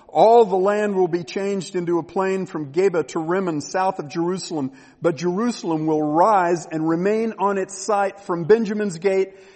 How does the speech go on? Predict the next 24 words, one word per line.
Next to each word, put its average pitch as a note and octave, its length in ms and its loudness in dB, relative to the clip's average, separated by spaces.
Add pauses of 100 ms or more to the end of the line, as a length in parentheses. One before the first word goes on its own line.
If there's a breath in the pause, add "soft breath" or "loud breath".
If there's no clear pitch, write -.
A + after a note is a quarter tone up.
(120 loud breath)
as E3+ 220 -2
far G#3 300 0
as F#3 140 -2
the F3+ 120 -6
place G#3 500 -2
of F#3 100 -4
the E3+ 80 -8
first G3+ 400 -6
gate F#3 320 -4
to F#3+ 80 -2
the E3 120 -4
corner G3+ 420 0
gate, D#3+ 320 -2 (400 loud breath)
and D#3+ 180 -4
from F3+ 160 -2
the F3 80 0
tower G#3 400 2
of F#3 120 -2
Hananel G3 840 0 (880)
to F3+ 100 -6
the E3 100 -2
king's F#3+ 360 -4
wine G3+ 300 0
presses. C#3+ 480 -6